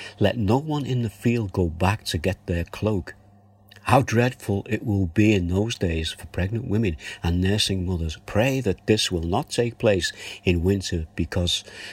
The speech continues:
those will be days of distress, unequal from the beginning when God created the world until now, and never to be equaled again." So here, uh, history tells us that many Christians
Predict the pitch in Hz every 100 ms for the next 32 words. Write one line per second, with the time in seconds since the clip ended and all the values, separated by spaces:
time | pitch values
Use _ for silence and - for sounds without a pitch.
0 | - - 101 110 107 98 92 85 85 90
1 | 92 92 87 80 87 - - 87 80 85
2 | 90 117 - 87 80 - 85 78 87 82
3 | 104 92 82 78 76 90 92 - 87 85
4 | - - - 85 85 82 78 78 78 76
5 | 76 73 - - - - - - 78 92
6 | 110 - 85 85 101 87 78 82 - 87
7 | 82 69 - - - _ _ _ - -
8 | - - - 120 113 175 135 - - -
9 | - - - - - 143 117 110 - 110
10 | 127 113 107 90 85 - - - - -
11 | - - - _ - 117 120 165 120 185
12 | 220 - 123 170 - 123 92 87 - -